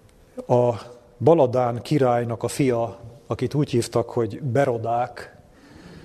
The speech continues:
meghallotta ezt a történetet. Pontosabban ők is észlelték, hogy a nap visszafele ment az égen.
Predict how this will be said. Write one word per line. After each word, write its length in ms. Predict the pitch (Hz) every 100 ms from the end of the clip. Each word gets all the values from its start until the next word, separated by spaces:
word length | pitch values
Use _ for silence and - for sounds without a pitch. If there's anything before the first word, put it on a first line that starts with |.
| - - - - - - -
meghallotta 760 | 175 - 117 117 113 113 127
ezt 240 | 120 - 123
a 220 | 117 107 - -
történetet. 920 | - 123 - 117 110 104 117 127 - -
Pontosabban 600 | - 139 135 - 135 139 -
ők 260 | 185 170 120
is 240 | 113 -
észlelték, 760 | 131 131 - 120 113 - 120
hogy 160 | - 117
a 60 | 123
nap 200 | 127 -
visszafele 540 | 120 - 110 113 110
ment 260 | 110 113 113
az 120 | 110
égen. 500 | 113 107 117 139